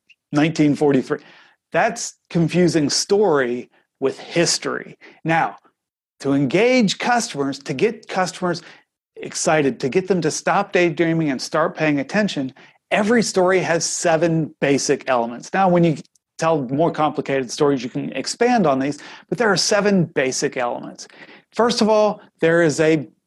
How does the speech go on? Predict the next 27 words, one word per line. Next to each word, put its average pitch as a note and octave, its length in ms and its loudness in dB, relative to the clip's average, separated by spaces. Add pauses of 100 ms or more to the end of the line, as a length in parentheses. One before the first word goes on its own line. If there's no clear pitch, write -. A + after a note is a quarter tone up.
(120)
character, - 680 -4 (400)
and C#3 100 -4
that G#3 160 0
character A3+ 640 0 (120)
wants D#3+ 640 -4
something. - 540 -10 (400)
Without C#3+ 320 0
a F#3 80 2
desire, D#3+ 600 2
there C3+ 280 2
is C#3+ 280 0 (340)
no A#2 160 -2
reason C#3+ 340 2
to D3+ 80 2
tell F3+ 260 2
the C3 100 2
story. - 320 -10
We've C3 220 -6
all C#3 160 0
sat D#3 300 -2
through D#3 180 4
those, C#3+ 340 2
right? C#3+ 180 -4 (440)
Um, D3+ 360 2 (280)
but G3 320 0 (220)
there D#3 220 4
is D3 120 2